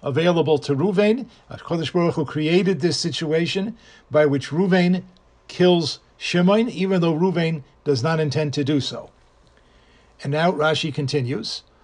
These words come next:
"V'Elokim ino liyado," same words, but Rashi asks, "V'loma teitzei zois milafanav." Why should such a thing come out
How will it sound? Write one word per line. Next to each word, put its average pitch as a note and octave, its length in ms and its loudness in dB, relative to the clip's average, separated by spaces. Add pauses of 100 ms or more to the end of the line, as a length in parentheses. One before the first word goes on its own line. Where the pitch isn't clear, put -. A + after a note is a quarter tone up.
(280)
"V'Elokim C3+ 600 0
ino D#3 320 2
liyado," C3 520 0
same F3 300 0
words, B2 520 -2 (340)
but G#2+ 140 -14
Rashi C#3 380 -2
asks, F3+ 580 0 (300)
"V'loma D#3+ 500 4
teitzei F3 560 -2
zois D#3+ 440 0
milafanav." C3+ 840 -4 (360)
Why D3 440 2
should D#3 260 -4
such F#3+ 280 -2
a D#3 80 0
thing E3 260 -2
come D#3 220 -4
out C3+ 400 -4